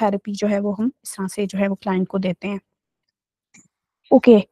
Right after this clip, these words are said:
now distraction and relaxation। इसमें ये होता है कि, अ, आर्ट थेरेपी जो है वो डिस्ट्रैक्ट करता है उनकी थॉट्स को, उनकी जो वियर-, वरी है, उनकी फियर है, उनका स्ट्रेस जो है, उनके माइंड में कोई चीज़ है,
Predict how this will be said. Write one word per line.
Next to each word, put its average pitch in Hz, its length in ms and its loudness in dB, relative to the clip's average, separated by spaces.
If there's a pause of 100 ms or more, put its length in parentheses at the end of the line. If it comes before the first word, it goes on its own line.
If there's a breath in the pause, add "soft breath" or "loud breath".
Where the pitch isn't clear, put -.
now 262 260 8
distraction 254 640 4
and 320 180 6
relaxation। 208 720 -2 (360 loud breath)
इसमें 311 320 2
ये 320 100 4
होता 294 260 2
है 294 140 4
कि, 285 300 0
अ, - 140 -4
आर्ट 226 520 4
थेरेपी 269 400 0
जो 254 120 -2
है 240 160 2
वो 254 400 0
डिस्ट्रैक्ट 233 680 0
करता 208 360 -2
है 202 60 -2
उनकी 208 240 -6
थॉट्स 202 380 -2
को, 233 100 -8
उनकी 226 220 -2
जो 226 160 0
वियर-, 226 460 2
वरी 226 420 2
है, 214 280 0
उनकी 220 260 -8
फियर 240 500 -2
है, 214 300 -2
उनका 226 280 -2
स्ट्रेस - 560 -6
जो 226 100 -4
है, 208 180 0
उनके 214 280 -4
माइंड 220 380 0
में 233 160 -2
कोई 226 160 -4
चीज़ 208 380 -6
है, 214 200 2